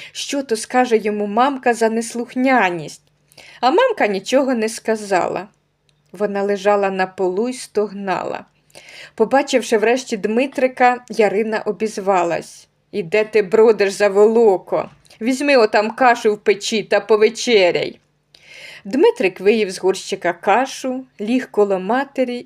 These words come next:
і зараз же заснув. Йому снились горобці, кози, ласощі та інші втіхи бідних дітей. Розділ два.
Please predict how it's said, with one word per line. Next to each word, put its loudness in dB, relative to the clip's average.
і -8
зараз -2
же -4
заснув. -8
Йому 2
снились 0
горобці, 4
кози, 2
ласощі -2
та 0
інші -2
втіхи -4
бідних -6
дітей. -8
Розділ 4
два. 0